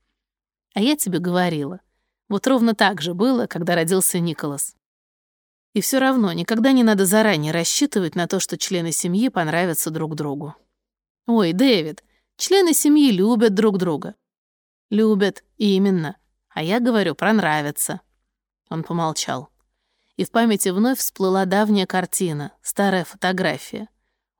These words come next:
Он, семилетний, в пляжном халате на берегу озера Дип-Крик. «Вот своему отцу я, например, не нравился», сказал он. «В смысле?»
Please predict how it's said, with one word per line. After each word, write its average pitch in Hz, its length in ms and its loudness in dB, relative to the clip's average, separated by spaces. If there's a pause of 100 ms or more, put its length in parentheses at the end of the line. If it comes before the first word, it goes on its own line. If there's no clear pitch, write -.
(100)
Он, 233 260 2
семилетний, 180 800 -2
в - 80 -14
пляжном 180 440 -2
халате 175 540 -2
на 165 100 -4
берегу 180 440 -2
озера 175 360 -2
Дип-Крик. 156 640 -8 (1400)
«Вот 214 180 0
своему 254 460 2
отцу 247 360 0
я, 247 220 2
например, 214 480 2
не 214 140 4
нравился», - 640 -2 (240)
сказал 156 460 -6
он. 170 160 -10 (720)
«В - 80 -8
смысле?» - 460 -4